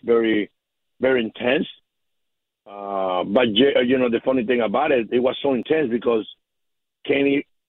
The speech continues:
Kenny have a manager, he's not gonna put up with crap. And Kenny know he gonna have a manager, he gonna talk back to him. Kenny have a manager, he, he wasn't afraid to the media, he wasn't afraid to the players, you know, you know, he wasn't afraid to the, to the fans,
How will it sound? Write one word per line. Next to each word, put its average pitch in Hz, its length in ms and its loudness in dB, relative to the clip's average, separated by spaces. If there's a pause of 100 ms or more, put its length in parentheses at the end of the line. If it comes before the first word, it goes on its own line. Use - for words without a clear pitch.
(280)
Kenny 139 400 0
have 127 300 -2
a 123 60 0
manager, 127 380 0
he's 117 100 2
not 123 120 2
gonna 120 160 2
put 117 220 0
up 117 80 2
with 107 180 -2
crap. 147 300 -2 (1120)
And 117 240 -6
Kenny 135 260 2
know 131 260 0
he 127 100 0
gonna 120 260 0
have 123 140 -2
a 117 40 0
manager, 131 340 -2
he 113 40 0
gonna 113 200 0
talk 120 260 -4
back 127 240 0
to 110 100 -4
him. 123 300 -2 (640)
Kenny 139 260 2
have 131 180 0
a 117 60 2
manager, 127 560 0 (440)
he, 117 160 -4 (120)
he 127 100 4
wasn't 123 340 2
afraid 127 380 -2
to 123 80 -2
the 113 80 0
media, 139 420 2
he 127 100 0
wasn't 120 260 0
afraid 120 300 -2
to 123 80 -2
the 113 100 0
players, 131 380 0
you 127 100 -6
know, 120 280 -2
you 123 120 0
know, 123 120 -2
he 123 80 0
wasn't 120 360 0
afraid 120 300 -2
to 120 80 -2
the, 110 220 2 (420)
to 127 80 0
the 120 160 -2
fans, 147 300 0